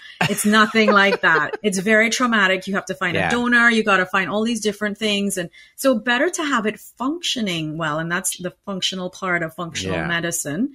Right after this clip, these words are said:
Speaker 1: Conventional medicine, not so much about function. I always say, you know, for you to understand the difference between the two, conventional medicine is like emergency medicine. If you break your leg or you have a heart attack, you get yourself to a hospital and your doctor will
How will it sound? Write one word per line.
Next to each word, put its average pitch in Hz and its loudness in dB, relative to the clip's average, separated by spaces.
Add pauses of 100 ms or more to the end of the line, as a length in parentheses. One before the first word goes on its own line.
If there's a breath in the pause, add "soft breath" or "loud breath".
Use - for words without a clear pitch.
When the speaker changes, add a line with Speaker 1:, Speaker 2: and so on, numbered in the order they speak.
(360 loud breath)
Speaker 1:
Conventional 196 -2
medicine, 190 -2
not 202 -4
so 220 -4
much 202 -4
about 165 -8
function. 175 -8
I 175 -6
always 214 -2
say, 175 -2 (240 soft breath)
you 185 -6
know, 180 -4
for 208 -8
you 233 0
to 262 0
understand 190 -2
the 175 -2
difference 175 -4
between 196 -6
the 190 -6
two, 262 -4 (100)
conventional 202 -4
medicine 185 -2
is 170 -6
like 156 -6
emergency 156 -8
medicine. 143 -10
If 143 -12
you 147 -10
break 220 -4
your 269 -2
leg 190 2
or 151 -6
you 147 -8
have 202 0
a 220 -4
heart 202 -2
attack, 170 -4 (240 loud breath)
you 151 -16
get 208 -2
yourself 175 -4
to 151 -12
a 143 -12
hospital 208 -4
and 185 -6
your 160 -8
doctor 160 -8
will 156 -10